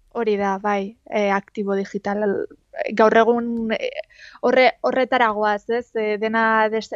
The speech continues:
sistema, blockchain si-, sistema deszentralizatuetara, eta, eta bai, e, hori da beraien zalek, e, defendatzen dutena, ez? E, ze,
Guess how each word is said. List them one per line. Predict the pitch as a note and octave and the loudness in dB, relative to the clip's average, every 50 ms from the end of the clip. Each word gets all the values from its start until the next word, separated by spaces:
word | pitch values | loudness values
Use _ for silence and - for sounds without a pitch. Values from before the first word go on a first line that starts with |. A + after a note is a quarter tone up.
| - - | -8 -8
sistema, | - A#3+ A3+ - - A3+ A3+ A3 A3 G#3 - | -6 -6 -6 -4 -4 -2 -2 0 -2 -2 0
blockchain | G#3 A3+ A3+ A3+ - A#3+ A3+ A3+ | 0 -2 -2 -2 -2 -6 -6 -4
si-, | - - A3+ - - | -4 -6 -6 -6 -8
sistema | - A#3+ A3+ - A#3 A3 G#3+ A3 A3 A3 | -8 -8 -6 -4 -4 -2 0 2 2 0
deszentralizatuetara, | A3+ A3 - - - A3+ A3 G#3+ A3+ A3+ A3 A3 A3 G#3+ A3+ A3 G#3+ A3+ A3 G#3+ A3+ A3 A3 A#3 C4 - - - - - - - - _ _ - | -2 -4 -8 -8 -6 -4 -2 0 2 2 4 2 2 2 0 0 2 0 0 2 2 2 2 2 0 -2 -6 -16 -20 -20 -20 -20 -20 _ _ 0
eta, | A3+ A3 G#3 G#3+ A3 G#3+ G#3 G3+ G3+ G3 G3 G3 G3 G3 G3 G3 G3 G3+ G3 G3+ G#3 - - - - - - _ | 2 2 2 2 2 2 4 4 2 2 0 0 -2 -2 -2 -4 -4 -4 -4 -6 -6 -8 -8 -10 -10 -12 -12 _
eta | - G#3 G#3 G#3 G#3 G3+ G3 G#3+ | -4 -4 -2 -2 -2 0 2 2
bai, | G#3+ G#3 G3+ G3 A3 - - - | 2 4 2 0 -2 -6 -8 -8
e, | - G#3+ G3+ G3+ G#3 G3+ G3+ G#3+ G3+ G3+ G3+ - - - | -6 -4 -4 -2 -2 -2 -2 -2 -2 -2 -2 -2 -2 -2
hori | B2+ G#3 A3 G#3+ G#3+ A3 | 0 0 2 2 4 4
da | G#3+ A3 | 2 2
beraien | G3+ G#3+ G#3+ G#3 G3+ G#3 G#3 G#3 G3+ | 2 2 2 2 4 2 2 0 -2
zalek, | - - G#3+ G#3 G#3 A3 A3+ A3+ A3+ A3+ A3 A3 - - _ _ - - - - - | -2 0 0 2 2 2 2 2 2 0 -2 -4 -8 -20 _ _ -20 -20 -20 -18 -8
e, | - A3 G#3+ G#3 G#3 G3+ G3 G3 G3 G3 G3 G3 G3 G3+ G3 G3 G3 G#3 | -4 -2 0 0 0 0 0 0 0 0 0 0 2 2 2 0 0 0
defendatzen | G#3+ A3 G#3+ A#3+ A#3+ A#3 A#3 A3+ - A3+ G#3 | 0 0 0 0 0 2 0 0 -2 -6 -10
dutena, | G#3 G3+ - G#3 G3+ G3+ G3+ G3+ G3+ G3 G3+ G#3+ B3 | -10 -10 -8 -8 -8 -8 -8 -8 -6 -6 -4 -4 -4
ez? | C4+ - _ - - - | -4 -6 _ -10 -8 -6
E, | - G#3+ G3+ G3+ G3+ G3+ G3 G3 G3 G3 G3 G3 G3 F#3+ G3 - - - - - - - - - | -4 -2 0 0 0 0 0 0 0 0 -2 -2 -2 -4 -6 -8 -12 -16 -20 -20 -20 -20 -20 -2
ze, | - A#3+ A3+ | 2 4 6